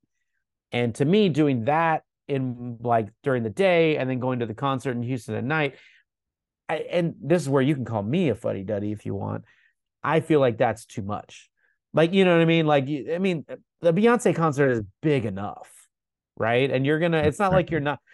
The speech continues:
it's not like you're just gonna go to the concert, sit in your little seat and go Beyonce. You know, you're gonna be going crazy. You're gonna be get-, I mean, you're gonna do some pre-partying, I'm sure, some,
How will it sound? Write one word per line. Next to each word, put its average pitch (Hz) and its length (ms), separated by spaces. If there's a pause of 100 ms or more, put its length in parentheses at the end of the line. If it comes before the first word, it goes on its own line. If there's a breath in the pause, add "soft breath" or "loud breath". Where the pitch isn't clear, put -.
(100)
it's - 80
not 339 140
like 254 120
you're 202 120
just 170 200
gonna 160 200
go 139 280
to 135 60
the 131 80
concert, 135 640
sit - 280
in 135 60
your 127 140
little 135 220
seat 135 580
and 120 220 (580 loud breath)
go 240 180
Beyonce. 220 680 (180 loud breath)
You 180 120
know, 135 160
you're 196 220
gonna 233 180
be 196 320 (320)
going 175 300
crazy. 151 540
You're 147 200
gonna 165 120
be 147 120
get-, 139 340
I 185 60
mean, 165 260
you're 165 140
gonna 165 160
do 143 220
some 147 260
pre-partying, 139 1900
I'm 131 160
sure, 135 720
some, 120 300